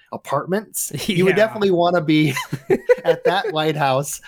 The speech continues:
Speaker 1: fucking Bourbon Street, right? Fucking
Speaker 2: Yeah.
Speaker 1: down. Oh,
Speaker 2: Yeah.
Speaker 1: that's, you're it. You're not living a solitary life at that point.
Speaker 2: No, no,
Speaker 1: Or
Speaker 2: absolutely not.
Speaker 1: Central. <laughs>
Speaker 2: You know, this is, I thought this was kinda interesting too.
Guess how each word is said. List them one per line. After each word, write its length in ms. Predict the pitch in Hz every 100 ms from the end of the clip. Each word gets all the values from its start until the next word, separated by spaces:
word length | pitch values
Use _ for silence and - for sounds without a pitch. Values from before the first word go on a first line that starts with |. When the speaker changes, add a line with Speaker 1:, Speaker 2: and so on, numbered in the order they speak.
| -
Speaker 1:
fucking 340 | 170 - 160
Bourbon 400 | 139 160 165 160
Street, 380 | 143 - 143 135
right? 360 | 151 165 175 175
Fucking 240 | 165 143 127
Speaker 2:
Yeah. 100 | 127
Speaker 1:
down. 380 | 156 160 151 -
Oh, 180 | 143 156
Speaker 2:
Yeah. 320 | 139 127 123
Speaker 1:
that's, 280 | 139 170 - - - -
you're 280 | 160 196 180
it. 200 | 180 151
You're 100 | 151
not 180 | 190 196
living 220 | 185 175
a 100 | 160
solitary 640 | 131 165 147 143 151 123
life 240 | 123 135 135
at 140 | 113
that 200 | 127 123 -
point. 140 | 139
Speaker 2:
No, 380 | 131 120 110 95 -
no, 280 | 117 123 110
Speaker 1:
Or 280 | - 170 170
Speaker 2:
absolutely 300 | 175 117 -
not. 120 | - 113
Speaker 1:
Central. 400 | 107 110 110 - - - - -
<laughs> 80 | 165 - 185 - 165 - -
Speaker 2:
You 80 |
know, 100 | 170 - - - -
this 280 | 139 208 381
is, 100 | 339
I 100 | 165
thought 240 | 185 -
this 180 | 196 208
was 80 | 170
kinda 260 | - 151 135
interesting 520 | 131 135 131 - 135
too. 420 | - 156 135 123